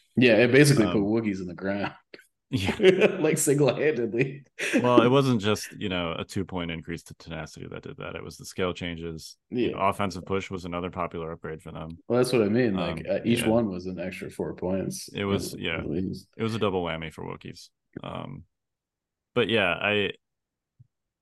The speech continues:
Speaker 2: yeah, it'd be nice to see those go back down. But I think the whole, like, end of the fray Force user training slot discussion is, is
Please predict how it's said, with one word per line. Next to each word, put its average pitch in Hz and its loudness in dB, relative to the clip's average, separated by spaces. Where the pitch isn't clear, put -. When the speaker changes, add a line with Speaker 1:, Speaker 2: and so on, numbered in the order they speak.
Speaker 2:
yeah, - -16
it'd 104 -8
be 110 2
nice 110 0
to 107 -6
see 98 -6
those 87 -2
go 87 -6
back 78 -6
down. 76 -10
But 95 -2
I 92 0
think 92 -6
the 85 -4
whole, 82 -6
like, 80 -8
end 85 -8
of 82 -8
the 80 -10
fray 82 -8
Force 80 -10
user 80 -12
training 76 -12
slot 82 -12
discussion - -16
is, - -16
is 76 -12